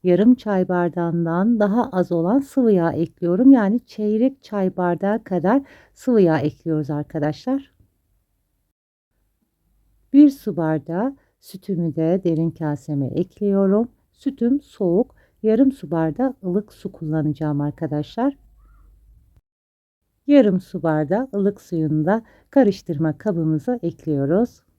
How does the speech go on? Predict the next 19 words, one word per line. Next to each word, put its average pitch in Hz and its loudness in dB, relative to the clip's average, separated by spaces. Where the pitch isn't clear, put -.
Çırpma 160 -4
teliyle 170 0
malzemeleri 151 0
güzelce 156 -6
karıştırıyorum. 202 0
Suyumuz 226 0
bu 185 0
arada 190 2
çok - -6
az 156 -8
ılık 170 -4
olması 160 -2
yeterli. 185 0
Çok, 233 -4
e, 165 -2
sıcağa 185 0
yakın 175 -2
ılık 170 -4
eklemeyin. 165 -2